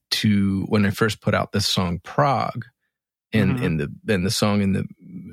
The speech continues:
Speaker 1: is called Revive Me as well, like, in parentheses. And all these yucky cretins from, from Punk News had made all these comments about, uh, "Oh, revive me is what you're gonna,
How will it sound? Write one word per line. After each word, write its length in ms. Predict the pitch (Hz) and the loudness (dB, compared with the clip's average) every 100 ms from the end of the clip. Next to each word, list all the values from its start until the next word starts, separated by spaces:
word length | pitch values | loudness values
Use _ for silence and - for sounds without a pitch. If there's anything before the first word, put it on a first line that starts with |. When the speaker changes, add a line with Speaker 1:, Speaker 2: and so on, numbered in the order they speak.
| 101 | -10
Speaker 1:
is 140 | - 107 | -6 -4
called 260 | - 101 | 0 2
Revive 460 | 98 95 95 92 - | 2 2 2 0 -2
Me 120 | 92 | -4
as 120 | - | -2
well, 160 | 82 - | -4 -2
like, 120 | - | -4
in 120 | - 104 | -4 -2
parentheses. 640 | 92 95 - - - - - - _ _ 143 | 0 -2 -4 -12 -12 -16 -20 -20 _ _ 2
And 100 | 156 | 4
all 260 | 143 175 | 4 4
these 320 | 185 185 143 - _ _ _ _ _ _ _ - | 4 4 2 -2 _ _ _ _ _ _ _ -4
yucky 800 | 156 156 156 - 156 151 143 - | 2 4 2 0 -2 0 -2 -2
cretins 680 | - 160 185 - 117 117 - | 2 4 4 4 4 4 2
from, 420 | - 117 110 - | 2 4 4 0
from 280 | - 123 110 | 0 2 2
Punk 320 | 110 143 143 131 | 2 2 2 4
News 600 | 135 160 147 107 107 - _ _ 113 | 4 6 4 2 -2 -10 _ _ 2
had 220 | 110 123 | 4 4
made 220 | 127 135 | 4 4
all 120 | 135 | 2
these 220 | 139 117 - | 4 2 0
comments 640 | - 147 156 113 113 - | 0 2 2 0 -2 -2
about, 380 | - 98 - - _ 110 | 0 0 0 -6 _ 0
uh, 320 | 101 95 107 - _ - | 2 2 -2 -6 _ 0
"Oh, 120 | 139 | 4
revive 540 | 131 135 113 117 131 117 | 4 4 2 2 0 2
me 240 | 135 131 | 2 2
is 240 | - 117 101 | 2 0 2
what 200 | 120 - | 2 2
you're 120 | 110 | 0
gonna, 440 | 107 117 113 107 | 2 4 4 2